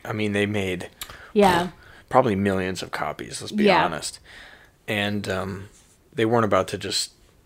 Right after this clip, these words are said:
Speaker 1: take all of those back.
Speaker 2: Right, and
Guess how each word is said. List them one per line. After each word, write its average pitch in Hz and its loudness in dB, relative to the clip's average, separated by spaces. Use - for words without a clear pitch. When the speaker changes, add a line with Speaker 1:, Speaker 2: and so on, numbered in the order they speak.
Speaker 1:
take 92 0
all 87 2
of 80 -2
those 85 -2
back. 87 -2
Speaker 2:
Right, 214 4
and 247 4